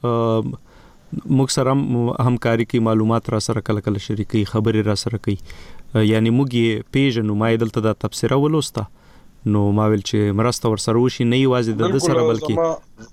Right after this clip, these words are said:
Speaker 1: نه یوازې د ده سره، بلکې دلته دا
Speaker 2: علماء
Speaker 1: نور
Speaker 2: لپاره
Speaker 1: کسان چې دي،
Speaker 2: هسې ټول
Speaker 1: آه، نورو کسانو هم په جواب کې ورته ده ته لیکلي دي چې موږ هم دغه مسلې لرو. نو دا ټولو دپاره یو،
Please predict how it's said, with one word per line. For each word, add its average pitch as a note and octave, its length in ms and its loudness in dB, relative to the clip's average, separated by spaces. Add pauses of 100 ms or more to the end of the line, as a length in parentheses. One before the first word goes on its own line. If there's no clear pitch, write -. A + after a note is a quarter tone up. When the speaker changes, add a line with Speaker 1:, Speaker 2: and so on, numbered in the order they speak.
(2500)
Speaker 1:
نه C3 160 2
یوازې C#3+ 400 2
د A#2+ 100 0
ده C#3+ 60 0
سره، D#3 260 0
بلکې B2+ 320 0
دلته D3+ 140 0
دا C3 60 0
Speaker 2:
علماء A#2+ 140 2
Speaker 1:
نور C#3 180 2
Speaker 2:
لپاره - 160 0
Speaker 1:
کسان E3+ 280 2
چې F3 220 -2
دي، C3+ 100 0
Speaker 2:
هسې C3+ 100 -14
ټول F3 100 -4 (420)
Speaker 1:
آه، A#2 500 2 (120)
نورو C#3 160 2
کسانو C3 420 0
هم C#3+ 180 0
په C#3+ 100 -2
جواب A#2+ 340 0
کې - 120 -6
ورته A#2+ 280 0
ده A2 100 -2
ته B2 200 -2
لیکلي A#2+ 240 2
دي G#2+ 100 0
چې - 120 -4 (100)
موږ B2+ 140 2
هم A#2+ 140 0
دغه G#2 180 -2
مسلې A2 500 -2
لرو. A#2 180 -2 (420)
نو - 120 -2
دا B2 140 2
ټولو C#3+ 340 2
دپاره A2 340 0
یو، G#2+ 100 2